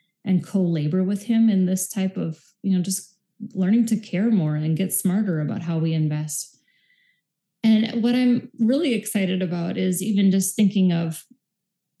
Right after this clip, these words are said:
I know that N C F has partnered with Impact Foundation to help investors and donors lean in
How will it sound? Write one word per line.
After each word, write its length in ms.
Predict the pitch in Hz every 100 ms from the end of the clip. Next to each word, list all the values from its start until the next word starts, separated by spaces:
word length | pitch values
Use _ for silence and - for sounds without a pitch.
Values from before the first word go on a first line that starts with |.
| -
I 80 | 220
know 220 | 190 180
that 300 | 165 175 -
N 200 | 226 214
C 220 | 202 190
F 220 | 185 190
has 140 | 214 180
partnered 380 | - 190 190 165
with 160 | 175
Impact 420 | - 196 196 180
Foundation 840 | - 170 170 170 165 170 165 175 185 -
to 440 | 196 170 165 170 196
help 300 | 190 190 -
investors 720 | 220 196 185 185 185 180 175
and 160 | 180 175
donors 600 | 185 185 170 170 - - _ _ _ _ _ _ _ _ _ _
lean 420 | 214 220 254 277
in 440 | 247 220 180 180